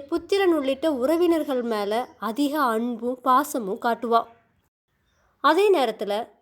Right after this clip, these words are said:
அவன் பிரேத ஜென்மத்தை அடைஞ்சிட்டானா, பிற மனிதர்களை விட தன்னுடைய குடும்பத்தார்கிட்ட தான்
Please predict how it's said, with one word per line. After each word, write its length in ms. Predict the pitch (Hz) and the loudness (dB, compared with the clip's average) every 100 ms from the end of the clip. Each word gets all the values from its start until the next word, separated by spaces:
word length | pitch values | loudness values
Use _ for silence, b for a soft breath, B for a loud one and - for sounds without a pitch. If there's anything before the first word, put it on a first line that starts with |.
| - | -8
அவன் 300 | 208 202 214 - | -6 -4 -6 -8
பிரேத 380 | - 254 349 359 | -4 0 0 0
ஜென்மத்தை 440 | 294 277 240 233 208 | 0 0 -2 -2 -2
அடைஞ்சிட்டானா, 720 | 196 262 285 262 202 180 196 - _ _ _ _ - | 0 -2 -4 -4 -4 -2 -4 -6 _ _ _ _ -2
பிற 260 | 339 403 427 | 2 4 4
மனிதர்களை 600 | 330 277 254 254 233 202 | 4 2 0 -2 -4 -2
விட 200 | 220 214 226 - _ - | -2 -2 -4 -6 _ -4
தன்னுடைய 400 | 277 311 285 220 | 0 2 0 -2
குடும்பத்தார்கிட்ட 880 | - 262 349 403 392 302 - 220 208 | -4 0 2 0 0 -4 -4 -8 -6
தான் 260 | 196 208 | -2 -4